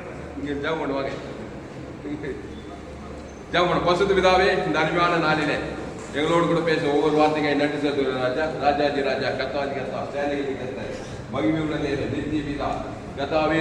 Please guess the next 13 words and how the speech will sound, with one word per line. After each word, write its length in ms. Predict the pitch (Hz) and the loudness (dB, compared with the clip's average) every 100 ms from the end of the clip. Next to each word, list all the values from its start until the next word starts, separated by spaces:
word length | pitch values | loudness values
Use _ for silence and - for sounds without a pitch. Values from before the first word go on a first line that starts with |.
| 160 | 2
சோத்தரிக்கிறோம். 600 | 151 143 139 139 127 110 - - - - - 113 | 0 0 -2 -4 -4 -4 -4 -6 -10 -12 -10 -4
ஆண்டவரே, 340 | 139 143 151 | 0 2 2
இந்த 260 | 160 147 143 | 2 4 2
மத்தியில, 640 | 147 165 165 156 127 - | 2 0 2 2 0 -2
இந்த 140 | - 131 123 | -4 -4 -2
மூன்று 240 | 156 175 175 | -2 0 -2
சோதனையில, 640 | 160 160 160 156 147 135 - | -2 -2 -2 0 0 0 -2
கர்த்தாவே, 460 | 127 123 147 147 151 147 151 151 - - - - - | -4 2 2 4 2 2 0 -4 -8 -12 -12 -10 -2
ஆண்டவரே, 340 | 143 147 143 | 0 2 2
பிசாசு 500 | 147 147 165 165 160 | 2 2 2 2 4
இரவும் 460 | 139 147 180 185 185 | 4 4 2 2 2
பகலும் 400 | 180 165 165 147 - - - - - | 2 2 2 0 -2 -6 -10 -12 -4
ஆண்டவரே 480 | 135 156 156 160 147 | 0 2 2 2 2